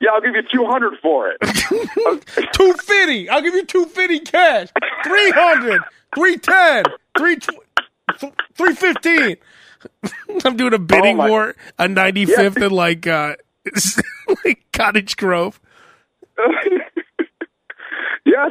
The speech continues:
Speaker 1: so she could see the phone moving. Like, she could see it, like, where it was going and south. And I go, "Oh, man." Like,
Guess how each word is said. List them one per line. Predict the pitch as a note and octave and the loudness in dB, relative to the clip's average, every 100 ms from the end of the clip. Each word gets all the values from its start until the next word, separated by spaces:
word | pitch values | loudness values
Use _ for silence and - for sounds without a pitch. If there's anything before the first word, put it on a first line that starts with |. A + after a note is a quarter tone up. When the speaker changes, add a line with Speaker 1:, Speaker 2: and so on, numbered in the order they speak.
| - | 2
Speaker 1:
so | F3 - | 2 2
she | B3 | 0
could | B3+ A#3+ - | 0 -2 0
see | C4+ | 2
the | C4 - | 2 0
phone | C4+ B3+ F#3+ | 0 2 2
moving. | G#3+ F4 C4 C#3+ - _ - | 2 2 2 -2 -4 _ -6
Like, | - - | -4 -4
she | |
could | G#3 - - | -4 -6 -2
see | C#4+ C4+ | 0 0
it, | - - | 0 -2
like, | E3+ | 0
where | E3 G3+ | 2 2
it | |
was | F#3 C#3+ | 0 0
going | G#3+ A#3 F#3+ | 0 0 -2
and | D3 - | -4 -2
south. | G#3 G#3 D#3 - | 0 2 -2 -2
And | D3 | -2
I | D#3+ | 0
go, | D3+ | 0
"Oh, | D3+ E3+ | 0 0
man." | C#3 D3 C#3 A#2+ - _ _ _ _ | 0 0 0 -4 -12 _ _ _ _
Like, | C#4+ | -2